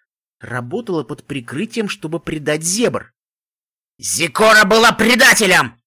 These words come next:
рыкнул Стилхуфс. «Она продавала оружейные технологии зебрам!»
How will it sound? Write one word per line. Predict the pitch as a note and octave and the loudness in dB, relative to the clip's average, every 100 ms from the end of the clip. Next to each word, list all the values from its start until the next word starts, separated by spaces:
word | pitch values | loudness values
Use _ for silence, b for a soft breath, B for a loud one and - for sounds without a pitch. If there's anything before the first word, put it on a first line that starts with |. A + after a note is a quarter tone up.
| _ _ _ | _ _ _
рыкнул | G#2 B2+ B2+ C3 | -14 -12 -8 -8
Стилхуфс. | - C3+ - B2+ - - _ _ _ _ _ | -8 -8 -8 -8 -10 -16 _ _ _ _ _
«Она | - F#2 G#2+ A#2+ | -16 -10 -4 -4
продавала | A#2 C3 B2+ C#3 C#3+ C#3+ C#3 | -4 -4 -2 2 2 2 2
оружейные | C#3 C#3+ D3+ D#3+ D#3+ | 2 0 -2 -2 -2
технологии | D#3 C#3 D3+ D#3 D#3 F3 | -6 -6 -2 0 0 -2
зебрам!» | D#3+ G3 D#3 D3 A#2+ - | 0 2 2 2 0 -4